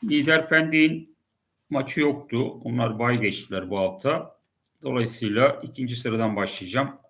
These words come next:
Haftaya ikinci sırada giren Isparta, Kırşehir deplasmanında beraber kalınca deplasmanda, deplasmanda kazanan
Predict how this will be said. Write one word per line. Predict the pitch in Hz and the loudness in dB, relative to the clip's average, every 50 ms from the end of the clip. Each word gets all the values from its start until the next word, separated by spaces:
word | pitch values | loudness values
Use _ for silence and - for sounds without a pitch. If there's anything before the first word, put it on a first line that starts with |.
| _ _ _ | _ _ _
Haftaya | - 131 123 123 123 - 143 139 139 | -4 -2 -2 -2 0 2 2 4 4
ikinci | 135 135 - 139 143 - | 2 0 -4 -6 -6 -4
sırada | - - 139 139 131 | -2 -2 0 0 2
giren | 127 135 127 135 131 147 | 2 4 4 4 2 2
Isparta, | 135 - - - 139 135 131 120 - 135 131 131 131 - - _ _ _ _ _ _ _ _ _ _ _ _ _ - - - - - - _ - | -2 -6 -2 2 4 4 4 4 4 4 4 2 2 -4 -16 _ _ _ _ _ _ _ _ _ _ _ _ _ -20 -20 -20 -20 -20 -20 _ -6
Kırşehir | - 117 117 - 139 131 123 113 | -6 -4 -2 2 2 2 4 2
deplasmanında | 120 123 120 120 120 120 - - 127 123 123 120 117 123 120 113 - - - - - | 0 0 -2 -4 -6 -4 -2 -2 0 2 2 4 4 4 2 2 0 -6 -14 -10 -6
beraber | 131 120 117 113 113 113 117 117 117 120 - | -2 2 4 4 4 4 2 0 -2 -2 -2
kalınca | 123 123 139 143 139 127 139 139 143 - - - - _ _ _ _ _ _ _ _ _ _ _ _ _ _ - - - - _ _ - | 0 0 0 0 0 2 2 2 2 0 -6 -16 -20 _ _ _ _ _ _ _ _ _ _ _ _ _ _ -20 -20 -20 -20 _ _ -6
deplasmanda, | - 131 127 123 123 - 131 123 - - 135 135 131 131 127 135 139 139 - - - - _ _ - - - - - - - _ _ _ _ _ _ _ _ _ _ _ _ _ _ _ _ _ - 143 | -2 0 0 0 2 2 2 2 2 0 0 2 4 6 8 8 8 8 6 0 -14 -20 _ _ -20 -18 -16 -14 -14 -14 -14 _ _ _ _ _ _ _ _ _ _ _ _ _ _ _ _ _ -8 -4
deplasmanda | 127 123 120 120 131 127 123 - 139 127 123 123 131 135 135 - - - - - - _ _ - | -4 -4 -2 0 0 0 0 0 -2 0 2 4 6 6 4 4 0 -8 -18 -20 -20 _ _ -4
kazanan | - 123 113 123 127 123 127 131 131 - - | -2 -2 0 2 2 4 4 2 2 0 -4